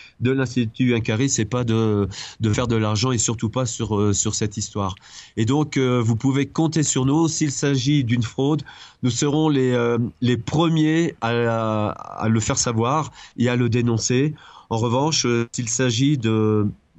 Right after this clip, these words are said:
de, de véritables momies,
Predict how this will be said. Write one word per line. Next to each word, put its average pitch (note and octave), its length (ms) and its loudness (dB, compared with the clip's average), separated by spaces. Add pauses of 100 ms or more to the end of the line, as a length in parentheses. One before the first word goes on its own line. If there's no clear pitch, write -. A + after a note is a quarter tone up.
(140)
de, G#2+ 400 2
de G2+ 140 2
véritables A2 1300 2 (260)
momies, C3+ 600 2